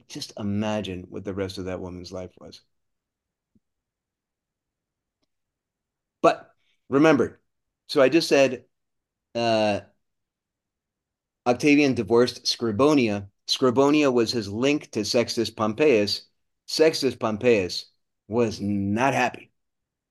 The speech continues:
Not happy at all. It, it, around this time, Sextus Pompeius had started calling himself Neptuni Filius, son of Neptune, because he had a huge fleet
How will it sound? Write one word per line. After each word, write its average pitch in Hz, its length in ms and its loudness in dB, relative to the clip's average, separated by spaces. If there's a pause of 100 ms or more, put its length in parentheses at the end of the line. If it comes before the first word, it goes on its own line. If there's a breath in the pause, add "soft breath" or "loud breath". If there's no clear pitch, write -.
(800)
Not 139 200 0
happy 127 240 4
at 107 60 0
all. - 260 -2 (400)
It, 127 180 0
it, 123 260 -2
around 143 300 6
this 151 180 2
time, 110 520 -2
Sextus 131 480 2
Pompeius 110 600 -2
had 107 100 -6
started 110 380 -2
calling 127 280 0
himself 107 600 -2 (320)
Neptuni 185 920 2
Filius, - 720 -2 (840)
son 139 720 2
of 120 220 -2
Neptune, 107 680 -4 (640)
because 135 680 2 (360)
he 165 120 -2
had 202 100 4
a 135 120 4
huge 180 640 4
fleet - 480 -2